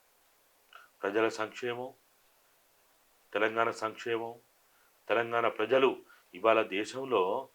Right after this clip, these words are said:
రెండవ జా-, రాజధాని హైదరాబాద్ కోసం అందరు ఎందుకు ఎదురు చూస్తా ఉన్నారు? ఇక్కడ వాతావరణ కాలుష్యం లేదని, ఈడ భూములు ఇంకా అందుబా-, అవకాశం ఉన్నదని,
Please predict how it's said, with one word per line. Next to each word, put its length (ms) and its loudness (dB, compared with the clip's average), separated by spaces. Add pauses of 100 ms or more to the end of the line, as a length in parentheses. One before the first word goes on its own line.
(320)
రెండవ 300 2
జా-, 220 4
రాజధాని 480 2
హైదరాబాద్ 480 2
కోసం 500 -10 (320)
అందరు 220 0
ఎందుకు 260 -4
ఎదురు 160 -4
చూస్తా 380 -6
ఉన్నారు? 400 -4 (1400)
ఇక్కడ 540 8
వాతావరణ 440 4
కాలుష్యం 560 -4
లేదని, 420 -6 (720)
ఈడ 120 4
భూములు 400 0
ఇంకా 340 2 (720)
అందుబా-, 420 6
అవకాశం 460 -2
ఉన్నదని, 420 -2